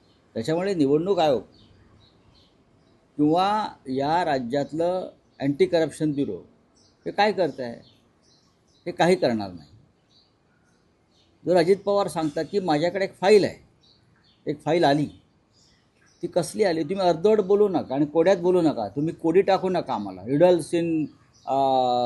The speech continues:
फडणवीस गव्हर्नमेंट, बरं का? तुम्ही आम्हाला कोडी टाकू नका. तुमच्यात हिंमत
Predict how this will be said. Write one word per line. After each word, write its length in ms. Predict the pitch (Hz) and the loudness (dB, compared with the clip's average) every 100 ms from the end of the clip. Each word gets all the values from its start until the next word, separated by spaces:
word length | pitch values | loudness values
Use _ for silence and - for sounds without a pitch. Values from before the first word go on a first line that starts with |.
| 120 | -2
फडणवीस 340 | 151 165 165 151 | 4 6 6 4
गव्हर्नमेंट, 460 | 143 139 135 104 - _ _ _ _ _ _ _ _ _ | 4 4 2 -4 -10 _ _ _ _ _ _ _ _ _
बरं 160 | 165 165 | 0 0
का? 140 | 117 82 _ _ _ _ _ _ _ _ - - | -2 -12 _ _ _ _ _ _ _ _ -20 -6
तुम्ही 160 | 156 | -2
आम्हाला 220 | 185 190 196 | 0 -2 -4
कोडी 320 | - 170 202 | -2 2 4
टाकू 280 | 208 185 185 | 4 0 -2
नका. 300 | 123 92 87 - _ - _ - - _ _ _ _ - | -4 -6 -18 -20 _ -20 _ -20 -20 _ _ _ _ -8
तुमच्यात 260 | 135 190 135 | 0 0 0
हिंमत 320 | 139 151 | -2 0